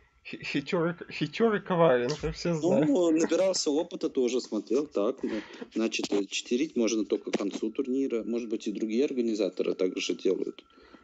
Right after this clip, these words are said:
Speaker 1: Ну, чтобы начать читерить к концу турнира, желательно, ну,
Speaker 2: Иметь определённый
Speaker 1: <laughs>
Speaker 2: запас очков.
Speaker 1: Да, причём при-, приличный. Ну, я понимаю, так что, если, в принципе, по идее, десятый, одиннадцатый тур, наоборот, должны были проверки ужесточиться, потому что,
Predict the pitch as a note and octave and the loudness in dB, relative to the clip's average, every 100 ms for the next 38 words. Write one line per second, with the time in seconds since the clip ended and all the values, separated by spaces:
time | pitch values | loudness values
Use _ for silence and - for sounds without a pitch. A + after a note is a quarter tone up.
0 | _ _ F3+ G3 G#3 G3+ - F#3+ - E3+ | _ _ -6 0 2 4 4 2 0 0
1 | F3 A3+ D#3+ D#3+ F3 F3+ G#3 G3 C#3+ E3 | 0 2 0 0 -2 -2 2 2 2 2
2 | D#3+ E3+ E3 D#3+ E3 - _ _ _ _ | 0 0 2 2 -2 -8 _ _ _ _
3 | _ - - F3 E3 - A#2+ B2 A#2+ B2 | _ -20 -14 -4 -4 -2 2 4 4 2
4 | - A2+ A2+ - C#3+ B2+ A#2+ G#3+ - - | -2 -6 -4 0 2 2 2 4 4 4
5 | B2 - B2 F#3+ - D#3 F3 - F#3+ F3 | 0 -2 -2 -6 -4 2 2 4 4 6
6 | F3 C#3 A3 - - - - A3 G#3+ E3 | 6 4 2 2 -4 -4 4 4 6 4
7 | - C#3 D3+ - - - - - - - | 2 0 -4 -8 -20 -20 -20 -20 -20 -20
8 | - - D#3+ G3 - F3+ F#3+ G#3 E3 A2 | -18 -10 2 4 6 6 8 8 8 6
9 | - B2+ B2+ A2+ - - - - - C#3+ | 2 -4 -6 -8 -10 -16 -20 -12 -2 -2
10 | G3+ - E3+ D3+ A#2+ - _ _ - - | -2 -4 0 0 -2 -6 _ _ -20 -20
11 | - _ - C3 C3 E3+ C#3 D3+ D#3 D#3 | -20 _ 4 6 6 6 6 6 6 4
12 | D3+ - F3+ D#3+ D3+ F3 C3+ A#2 B2+ C3+ | 0 -2 2 4 6 6 6 2 -2 -2
13 | A#2+ C3+ C#3+ C#3+ C3+ C#3+ C#3+ - F3 - | -2 -4 -2 -4 -4 -6 -8 -6 -4 -2
14 | - D#3+ - C#3 C#3+ E3 D#3+ D3 | -4 -6 -8 -4 -4 -2 0 0